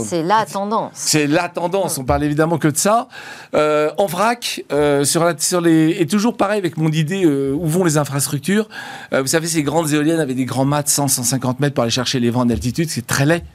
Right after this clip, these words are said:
Speaker 1: Mhm.
Speaker 2: Ben, il y a un gars qui dit, « Je vais faire des cerfs-volants plutôt que des grands mâts. » Ils montent à deux cents mètres d'altitude, donc les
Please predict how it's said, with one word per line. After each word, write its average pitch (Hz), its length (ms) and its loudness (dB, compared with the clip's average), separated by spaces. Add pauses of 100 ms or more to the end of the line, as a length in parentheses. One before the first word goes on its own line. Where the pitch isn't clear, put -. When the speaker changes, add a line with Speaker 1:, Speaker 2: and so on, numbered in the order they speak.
Speaker 1:
Mhm. 196 360 -8
Speaker 2:
Ben, 120 140 2
il 123 60 0
y 127 40 2
a 127 40 2
un 131 40 0
gars 147 180 2
qui 139 160 -6
dit, « 147 160 -2
Je 131 80 -4
vais 127 100 -2
faire 123 140 -2
des 123 80 0
cerfs-volants 127 460 0
plutôt 123 300 -4
que 113 100 -2
des 107 140 2
grands 113 180 2
mâts. » 143 180 2 (260)
Ils 120 120 2
montent 123 160 2
à 117 60 2
deux 135 140 0
cents 151 160 -2
mètres 139 160 -6
d'altitude, 139 380 -6
donc 139 240 -4
les 123 240 -2